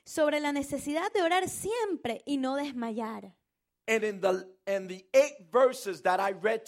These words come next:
Speaker 2: to you,
Speaker 1: Y los ocho versículos que yo les leí,
Speaker 2: you will not find one word or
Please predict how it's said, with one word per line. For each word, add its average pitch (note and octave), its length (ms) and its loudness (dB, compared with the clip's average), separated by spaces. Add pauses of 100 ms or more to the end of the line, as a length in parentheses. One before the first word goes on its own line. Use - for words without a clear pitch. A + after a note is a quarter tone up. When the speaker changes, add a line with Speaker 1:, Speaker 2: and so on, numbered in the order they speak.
Speaker 2:
to E3+ 40 -14
you, A#2 220 -12 (100)
Speaker 1:
Y E4 120 -6
los D#4 200 -2
ocho G4+ 300 0
versículos E4 560 -2
que C#4+ 160 -2
yo D4 80 0
les F4+ 160 2
leí, D4 320 0 (240)
Speaker 2:
you F#3+ 140 -8
will G3+ 200 0
not G#3+ 360 0
find F3 600 0
one C#4 540 2
word F#3 500 4
or F3 200 2